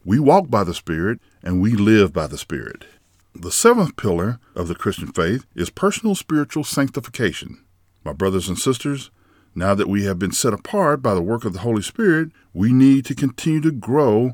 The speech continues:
in holiness through prayer, meditation, and Bible reading. We need to practice acts of goodness, justice, love, and compassion. We do not make ourselves holy. We grow into holiness. First Thessalonians four verses seven and eight says,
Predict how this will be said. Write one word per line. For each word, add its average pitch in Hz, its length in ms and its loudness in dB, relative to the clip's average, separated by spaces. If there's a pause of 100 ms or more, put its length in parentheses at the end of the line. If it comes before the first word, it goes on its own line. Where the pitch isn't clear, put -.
(140)
in 78 120 -6
holiness 113 600 0
through 82 200 -8
prayer, 127 540 -2 (240)
meditation, 123 720 -2 (300)
and 87 160 -6
Bible 117 300 2
reading. 73 460 -8 (260)
We 117 160 0
need 165 240 2
to - 60 -12
practice 165 420 -4 (100)
acts - 280 -2
of 78 160 -10
goodness, 156 520 -2 (220)
justice, 156 600 0 (180)
love, 143 500 2
and 98 180 -6
compassion. 98 680 -2 (400)
We 90 160 -4
do 110 120 4
not 123 180 4
make 208 200 2
ourselves 90 480 0
holy. 82 460 -6 (240)
We 110 200 4
grow 139 560 6
into 147 440 4
holiness. 76 680 -8 (340)
First - 340 0
Thessalonians 139 640 2
four 156 340 0
verses 127 320 -4
seven 123 300 0
and 110 100 2
eight 160 280 2
says, 98 500 0